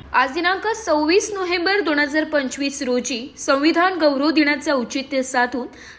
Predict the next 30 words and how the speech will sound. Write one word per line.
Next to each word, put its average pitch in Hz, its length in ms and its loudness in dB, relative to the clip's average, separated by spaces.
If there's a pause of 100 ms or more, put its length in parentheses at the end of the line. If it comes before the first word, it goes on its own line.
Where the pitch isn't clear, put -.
(100)
डॉक्टर 294 480 2
बाबासाहेब 311 460 2
आंबेडकर 285 540 2
चौक, 269 420 -2
बल्याणी 254 420 0
येथील 294 380 -2
डॉक्टर 254 460 -2
बाबासाहेब 240 440 -2
आंबेडकर 233 480 -4 (360)
यांच्या 330 380 -2
नामफलकास 320 1040 0 (340)
पुष्पहार 415 680 0
अर्पण 370 320 -4
करून 285 300 -4
व 302 140 -2
संविधान 302 580 -4
उद्देशिकेचे 294 720 -6
वाचन 254 500 -4
करून 277 280 -6 (400)
तसेच 403 340 0 (180)
पेढे 359 280 0
वाटून 370 360 0
संविधान 330 560 -2
गौरव 269 340 0
दिन 226 260 -4
मोठ्या 233 260 -10
उत्साहात 302 420 -4
साजरा 269 380 0
करण्यात 240 340 -4
आलाय. 226 220 -4